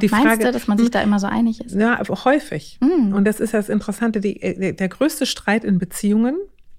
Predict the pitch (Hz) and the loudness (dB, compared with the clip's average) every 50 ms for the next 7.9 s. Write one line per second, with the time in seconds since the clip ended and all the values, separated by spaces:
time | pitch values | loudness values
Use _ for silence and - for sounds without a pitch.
0 | - - 156 143 - - - - 151 143 160 165 - 196 180 180 - - 151 147 | -6 -4 -4 -4 -4 -6 0 2 4 4 4 4 2 0 -2 -2 -2 -4 -2 -2
1 | 147 147 139 - _ - 190 - - - - - - - 240 - - - - 247 | -2 -4 -6 -8 _ -10 -10 -10 -10 -10 -6 2 2 2 2 2 -2 -6 -6 -4
2 | - - 285 - - - - - - - - - - 190 185 180 170 165 165 - | -2 0 0 0 0 -2 -4 -6 -4 -4 -2 -2 0 0 2 2 2 2 0 -2
3 | - - - - - - - - - - - - - - - - - - - - | -6 -6 -6 -8 -8 -8 -8 -10 -12 -14 -16 -16 -16 -20 -20 -20 -20 -20 -20 -20
4 | - - - - 185 180 208 - - 254 262 262 208 247 254 262 233 226 220 - | -20 -20 -14 -8 -6 -6 -2 0 2 2 4 4 2 2 2 2 2 0 -2 -4
5 | 208 - - 214 214 214 220 - 208 233 302 294 - - 196 185 180 185 185 180 | -4 0 2 2 4 4 2 2 0 0 0 0 0 0 2 4 4 4 2 2
6 | 185 190 180 170 175 - - 190 175 175 226 233 - 226 202 - - 196 180 180 | 2 0 -2 -2 -2 -2 0 0 0 0 0 0 0 0 -2 2 2 0 0 0
7 | 165 - - 175 170 170 175 170 - - 170 160 156 160 160 160 170 175 | -4 -4 -4 -2 0 0 0 -2 -2 -2 -2 -2 0 0 -2 -2 -4 -6